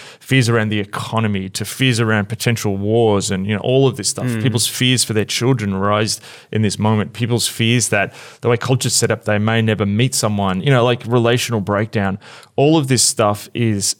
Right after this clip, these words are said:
Speaker 1: tremendously, uh, filling our world at the moment.
Speaker 2: Yep, yep.
Speaker 1: And, and the danger with fear is that, so that's the effect of fear. Uh, sorry, that's the cause of fear. The effect is often then fear.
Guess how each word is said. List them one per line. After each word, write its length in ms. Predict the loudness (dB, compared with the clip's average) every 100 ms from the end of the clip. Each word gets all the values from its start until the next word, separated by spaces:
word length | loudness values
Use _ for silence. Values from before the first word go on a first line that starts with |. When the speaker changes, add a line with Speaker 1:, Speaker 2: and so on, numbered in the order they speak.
| -2
Speaker 1:
tremendously, 1120 | 2 4 4 4 4 4 2 0 -2 -2 -6 -16 -20 _ _
uh, 140 | -2
filling 540 | -2 -6 2 4 4 4
our 180 | 2 2
world 380 | 2 2 2
at 180 | 0 -4
the 80 | -2
moment. 420 | -2 -2 -4 -4
Speaker 2:
Yep, 200 | -6 -8 -12 -4
yep. 80 |
Speaker 1:
And, 280 | 2 4 2 2
and 320 | 4 4 2 -8 _ _ _
the 120 | 0
danger 340 | 2 4 4 2
with 120 | 0
fear 540 | -2 -4 0 2 2 2
is 600 | 0 2 2 0 -2 -6 _
that, 180 | -4 0
so 60 | 0
that's 180 | 2
the 140 | 2 0
effect 600 | -2 -4 -2 -2 -4 -6
of 140 | -4
fear. 400 | -4 -6 -4 -4 -8 -18 -20 -20 _ _ -2
Uh, 280 | 2 2 -2 -8 -16 -16 -10
sorry, 180 | 0 2
that's 180 | 2 0
the 60 | -4
cause 380 | 0 2 4
of 80 | 2
fear. 160 | 0 0
The 100 | 0
effect 460 | 0 -2 -2 -2
is 180 | 0 0
often 600 | 0 -2 -2 -4 -2 -4
then 540 | 0 2 2 0 -2 -6 -14 _
fear. 480 | -8 2 4 4